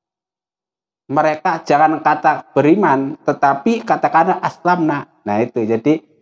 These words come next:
Islam di sini itu Islam yang bermakna, aslamna itu bermakna menyerah. Kamu bukan belum iman, kamu hanya baru menyerah saja, kira-kira gitu ya. Itu Islam bermakna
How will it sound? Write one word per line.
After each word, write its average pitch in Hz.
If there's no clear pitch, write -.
Islam 170
di 139
sini 180
itu 214
Islam 175
yang 147
bermakna, 123
aslamna 147
itu 202
bermakna 127
menyerah. 175
Kamu 165
bukan 131
belum 123
iman, 139
kamu 151
hanya 127
baru 143
menyerah 113
saja, 98
kira-kira 113
gitu 110
ya. 156
Itu 185
Islam 165
bermakna 117